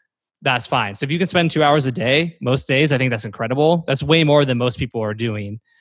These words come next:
Um, and then I think over time, the practicing component is cool too. So the studying is, is one thing, but actually writing and getting practice with writing and, and getting experience doing that, uh, is really, really important too.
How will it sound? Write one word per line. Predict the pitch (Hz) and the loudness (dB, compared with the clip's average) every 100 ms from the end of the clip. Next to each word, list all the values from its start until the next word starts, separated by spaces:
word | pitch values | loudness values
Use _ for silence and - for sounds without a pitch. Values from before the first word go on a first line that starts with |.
| _ _ - | _ _ -4
Um, | 123 123 117 - | -2 -2 -4 -6
and | 151 | -2
then | 165 | 0
I | 160 | 0
think | 185 170 - _ _ _ _ _ _ _ - | 0 -2 -8 _ _ _ _ _ _ _ 2
over | 175 151 | 2 4
time, | 165 151 127 - - | 2 2 -2 -8 -6
the | 143 | 0
practicing | - 156 160 165 151 | 2 2 -2 -4 -2
component | 127 131 123 117 | 0 0 0 -2
is | 110 | -6
cool | - 117 | -6 -6
too. | 104 117 101 | -4 -6 -4
So | 127 | -8
the | 117 131 | -6 -2
studying | 170 170 160 | 0 2 0
is, | 139 117 | -2 -4
is | - 123 | -6 -4
one | 127 123 | -4 -4
thing, | 127 120 | -4 -2
but | 117 | -2
actually | 123 - 120 | -2 -2 -4
writing | 113 113 120 120 117 | -4 -4 -4 -4 -6
and | 107 | -6
getting | 117 113 | -6 -6
practice | 120 113 120 - | -8 -8 -10 -12
with | 113 | -12
writing | 117 110 113 113 | -8 -6 -6 -8
and, | 110 101 | -8 -10
and | 113 110 | -10 -8
getting | 113 110 | -8 -8
experience | - 120 110 107 | -10 -10 -8 -10
doing | - 110 107 | -8 -8 -6
that, | 107 117 - _ - - _ _ _ _ - | -6 -6 -8 _ -20 -20 _ _ _ _ -4
uh, | 120 95 | -4 -4
is | 123 113 | -8 -6
really, | 127 123 113 110 110 _ _ _ _ _ _ _ _ | -4 -2 -4 -6 -10 _ _ _ _ _ _ _ _
really | 135 123 | -2 -2
important | 107 120 107 101 | -2 -4 -6 -8
too. | - 98 | -10 -12